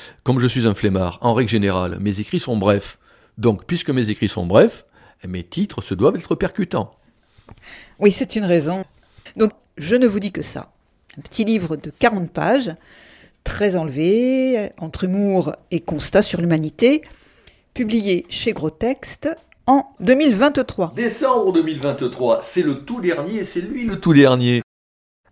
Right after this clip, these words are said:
Speaker 2: Un livre dans lequel, et je vous cite, « Vous trouverez la vie, l'âme et ses défaillances, l'homme, ses grandeurs et ses recoins, le peuple, ses tripes et sa poésie,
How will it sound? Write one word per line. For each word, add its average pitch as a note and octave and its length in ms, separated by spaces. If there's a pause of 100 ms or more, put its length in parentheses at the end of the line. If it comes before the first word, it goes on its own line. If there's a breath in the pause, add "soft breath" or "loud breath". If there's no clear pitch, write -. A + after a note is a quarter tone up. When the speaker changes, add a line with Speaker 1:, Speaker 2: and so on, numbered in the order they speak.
(200)
Speaker 2:
Un A#3 100
livre A3 260
dans F3 140
lequel, E3 320
et C#3+ 80
je B2+ 80
vous D3 140
cite, « - 360 (760)
Vous F3 80
trouverez G3 420
la D#3+ 100
vie, D3+ 200 (680)
l'âme F#3 260
et E3 60
ses E3 140
défaillances, D3+ 800 (300)
l'homme, F3 380 (180)
ses - 140
grandeurs E3+ 460
et E3+ 40
ses - 160
recoins, E3 440 (440)
le E3+ 80
peuple, - 460 (220)
ses - 160
tripes - 260
et F3 60
sa - 120
poésie, D3+ 540